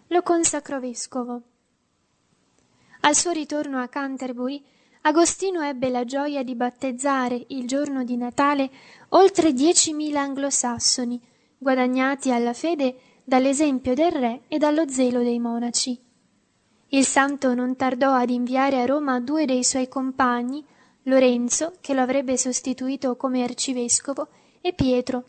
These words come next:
che sarebbe stato il primo abate del nuovo monastero costruito attorno alla chiesa dei Santi Pietro e Paolo, affinché portassero al Papa la lieta notizia della conversione del re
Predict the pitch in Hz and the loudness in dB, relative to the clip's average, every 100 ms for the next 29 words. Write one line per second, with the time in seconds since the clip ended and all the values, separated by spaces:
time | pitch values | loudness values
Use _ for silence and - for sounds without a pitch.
0 | - 269 - 262 247 254 - 285 285 262 | -8 -2 -2 -2 -4 -4 -2 -4 -2 -4
1 | 240 311 320 285 254 269 302 294 262 247 | -4 -4 -4 -6 -4 -4 -4 -4 -4 -4
2 | 247 277 277 254 254 254 254 - 277 294 | -4 -6 -6 -4 -4 -4 -8 -6 -2 0
3 | 254 - 269 - - 330 311 262 - 302 | -2 -4 -8 -8 -6 -6 -4 -8 -6 -6
4 | 302 277 254 247 - 294 294 254 247 240 | -4 -4 -4 -6 -6 -4 -4 -4 -4 -4
5 | 262 254 262 247 247 254 254 254 240 240 | -4 -6 -8 -6 -6 -4 -6 -4 -4 -2
6 | 254 - _ _ _ _ _ _ - 269 | -6 -10 _ _ _ _ _ _ 2 2
7 | 285 269 349 - 320 - 262 240 - 254 | 2 0 2 2 0 2 2 2 0 -2
8 | 240 240 285 330 330 269 254 254 311 311 | -4 -4 -4 -4 -2 -2 -2 -4 -6 -4
9 | 247 247 - 240 - - 277 262 254 240 | -6 -8 -8 -10 -10 -6 -2 0 -2 -4
10 | 262 254 254 - - 294 254 240 240 254 | -4 -2 2 2 2 -2 -2 -2 -4 -2
11 | 339 | -4